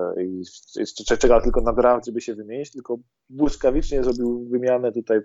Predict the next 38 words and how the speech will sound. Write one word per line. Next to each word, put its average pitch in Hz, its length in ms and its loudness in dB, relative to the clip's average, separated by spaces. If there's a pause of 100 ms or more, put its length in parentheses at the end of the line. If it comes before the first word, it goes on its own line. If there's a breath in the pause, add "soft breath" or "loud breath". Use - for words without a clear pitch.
(120)
pach, 131 240 2
Mason 123 280 -2
dla 113 140 0
mnie 117 140 -6
wylatuje, 131 600 2 (640 soft breath)
jeszcze 120 180 2
dopłacę 123 400 2
do 120 100 0
tego - 380 -14 (160)
trzydziestym 123 300 -8
siódmym 113 300 -6
pikiem 123 300 -8
za 117 100 -8
pięćdziesiąty 117 480 -2
siódmy, 117 360 0 (400 loud breath)
zresztą 120 160 -6
ten - 100 -12
pięćdziesiąty 120 340 2
siódmy 117 220 -2
wrócił 113 240 0
potem 113 200 -4
do 110 100 2
kosza, 92 280 0
bo 92 140 0
tam 95 120 -4 (160)
wziął 113 220 4
Europejczyka, 113 480 2
którego 104 240 -4
nawet 104 280 -4
nie 95 100 -8
zna, 95 220 -8 (760 loud breath)
e, 117 60 0 (680)
ale, 123 300 6 (540)
e, 113 600 0 (200)
wziął 123 180 4
tego 123 180 -2
Masona 117 340 -6
Plumlee, 143 520 0